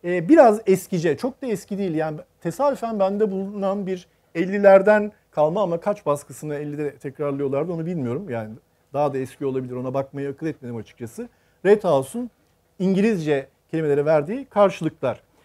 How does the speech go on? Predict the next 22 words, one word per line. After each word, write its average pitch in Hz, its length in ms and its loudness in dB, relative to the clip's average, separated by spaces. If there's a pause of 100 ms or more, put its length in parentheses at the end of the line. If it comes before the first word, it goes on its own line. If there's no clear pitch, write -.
(280)
Dolayısıyla 226 340 6
oradan 269 340 4
biraz 247 280 4
devam 262 320 6
edelim. 214 320 2
Ya 202 200 2
imal 220 400 4
etmekten 180 520 0
falan 196 280 4
söz 165 240 0
ediyoruz. 208 200 2
Ne 240 120 4
demek 214 260 2
imal? 175 360 0
Bu 202 80 -2
sefer 196 340 0
Develioğlu'na 196 640 6
baktım. 190 380 -2
Yapma, 185 400 2
yapılma, 180 480 0
işleme, 180 420 -6
kullanma. 180 840 4